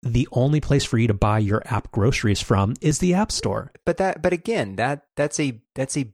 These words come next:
Speaker 2: bad comparison
Speaker 1: It's
Speaker 2: because
Speaker 1: not. What Android phone? It, pretend some
Speaker 2: But the,
Speaker 1: Apple
Speaker 2: but
Speaker 1: did
Speaker 2: the,
Speaker 1: something that
Speaker 2: but
Speaker 1: you
Speaker 2: there's
Speaker 1: hated.
Speaker 2: nothing
Speaker 1: What would they, what would you buy instead?
Speaker 2: Well, but, but that, so, uh, going back to the, the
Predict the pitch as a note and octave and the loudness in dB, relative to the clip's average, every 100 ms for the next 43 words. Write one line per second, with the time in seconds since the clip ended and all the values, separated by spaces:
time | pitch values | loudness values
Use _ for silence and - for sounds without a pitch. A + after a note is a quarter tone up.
0 | - A2 A2 A2+ - A#2 - C#3 C#3+ A2+ | -2 2 2 0 -4 -10 -4 -2 -2 -4
1 | G2 F#2 F2 - - G#2 G2 G3+ G#3+ F3 | -8 -8 -10 -8 -4 -4 -4 -4 -6 -6
2 | A#2+ - _ _ _ D3 C#3+ B3 - E3 | -8 -16 _ _ _ 0 2 2 2 2
3 | E3 E3 - E3 D#3+ - - F3 - - | 2 0 2 0 0 -2 -2 0 0 0
4 | G3 A3+ A#3 - - - D#3 - C#3+ D3+ | 0 0 0 -2 -2 -2 0 2 2 2
5 | C3+ B2+ F3+ B2+ B2 B2+ D3 E3 - A#2 | 4 2 4 2 4 4 2 2 2 2
6 | G2 G#2 A#2+ E3 D#3+ D3+ C#3+ C#3 C#3 D3 | 2 2 2 2 0 2 2 4 2 2
7 | C#3+ C3+ A#2+ A2 - - - _ _ _ | 0 0 0 -2 -6 -8 -14 _ _ _
8 | _ _ _ _ _ _ _ _ _ _ | _ _ _ _ _ _ _ _ _ _
9 | E3+ D#3+ E3+ E3 _ C3+ C3+ D#3 D3+ E3 | -4 -2 -4 -6 _ -20 -4 -4 -2 -2
10 | E3+ F3 E3+ - _ _ _ _ _ _ | -2 -2 -4 -10 _ _ _ _ _ _
11 | _ _ _ _ _ _ _ _ _ _ | _ _ _ _ _ _ _ _ _ _
12 | _ - - _ _ - D3+ B2+ C3+ C3+ | _ -20 -20 _ _ -2 -2 -2 -4 -2
13 | D3+ D#3 C#3 C3 - A#2 G#2+ G2 F#2+ F#2 | 0 0 0 0 -2 -2 0 0 -2 -2
14 | F#2+ F#2 F#2 | -2 -2 -4